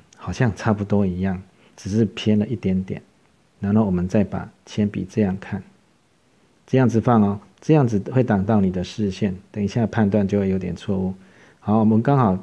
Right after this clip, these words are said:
这个差不多对，只差一点点。好，这样凸出来一点点，老师就会看到了。那我们点这个效果，点这个呢，主要是说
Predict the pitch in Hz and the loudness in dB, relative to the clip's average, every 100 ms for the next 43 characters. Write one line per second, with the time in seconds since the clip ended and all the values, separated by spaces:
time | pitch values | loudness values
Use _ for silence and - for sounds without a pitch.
0 | - - 123 101 - 110 107 104 - 110 | -6 0 2 0 0 -2 0 -2 0 -2
1 | 92 - _ _ _ _ _ _ _ _ | -2 -8 _ _ _ _ _ _ _ _
2 | _ - 104 92 107 104 104 98 - - | _ -14 -12 -6 -4 -2 -4 -6 -8 -12
3 | _ _ _ _ _ _ - 98 - _ | _ _ _ _ _ _ -8 -8 -8 _
4 | _ - 202 208 196 196 160 156 151 135 | _ 2 4 6 6 8 8 6 6 4
5 | 101 104 101 113 117 123 113 110 98 101 | 2 0 -2 -2 0 0 0 -2 -2 -2
6 | 92 95 - _ _ _ _ _ _ - | -4 -8 -16 _ _ _ _ _ _ 2
7 | 190 123 127 110 104 147 127 110 143 110 | 4 6 4 4 4 6 4 4 4 4
8 | 104 92 - - 113 104 147 131 110 107 | 2 -2 -4 0 4 4 4 4 6 4
9 | 110 - - 101 117 131 113 117 113 | 2 -6 -2 2 2 0 0 2 2